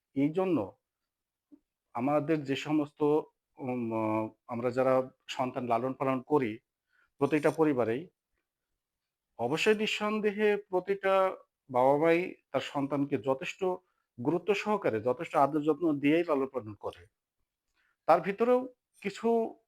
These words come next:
উম, এটা ভুলভ্রান্তি হয়ে যেতে পারে বা আমাদের যে জীবন ব্যবস্থা সেটাকে যদি একটু আমরা গোছায় নিয়ে চলি তাহলে পরে বাচ্চার নিউমোনিয়া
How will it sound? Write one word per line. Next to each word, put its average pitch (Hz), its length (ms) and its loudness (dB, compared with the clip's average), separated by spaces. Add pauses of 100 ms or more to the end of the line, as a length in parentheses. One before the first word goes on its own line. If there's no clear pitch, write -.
(420)
উম, 160 200 -6
এটা 165 220 0
ভুলভ্রান্তি 175 600 0
হয়ে 170 340 4
যেতে 143 240 -2
পারে 120 300 -2 (680)
বা 123 400 6 (460)
আমাদের 135 360 0
যে 156 120 2
জীবন 165 360 4
ব্যবস্থা 135 440 2
সেটাকে 180 340 -6
যদি 202 280 0
একটু 240 280 -2
আমরা 202 380 6 (460)
গোছায় 156 360 2
নিয়ে 180 200 6
চলি 117 400 -4 (1400)
তাহলে 175 280 -2
পরে 196 200 0
বাচ্চার 135 360 0
নিউমোনিয়া 131 640 -2